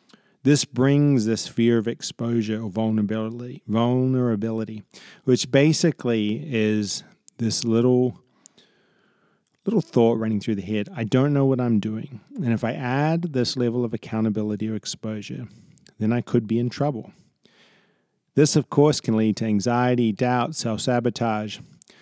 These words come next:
Self-sabotage runs in a lot of different ways, even things like overwork,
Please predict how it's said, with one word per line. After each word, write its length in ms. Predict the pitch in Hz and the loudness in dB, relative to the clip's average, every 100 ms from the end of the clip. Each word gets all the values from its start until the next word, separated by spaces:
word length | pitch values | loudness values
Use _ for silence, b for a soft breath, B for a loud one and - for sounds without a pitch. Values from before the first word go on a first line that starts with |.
| b b | b b
Self-sabotage 880 | - 143 - 160 185 175 160 160 113 | 4 4 6 4 4 2 2 2 2
runs 320 | 120 123 123 | 2 2 4
in 60 | 120 | 4
a 100 | 120 | 2
lot 200 | 113 113 | 2 2
of 80 | 110 | 2
different 320 | 104 110 117 | 0 -4 -4
ways, 560 | 120 120 110 123 - - B B B - | -2 -4 -6 -10 -10 -12 B B B -2
even 220 | 117 123 | 2 4
things 200 | 127 113 | 6 4
like 180 | 110 107 | 2 -2
overwork, 840 | 147 113 104 110 107 120 127 - | 0 0 2 0 0 -2 -4 -12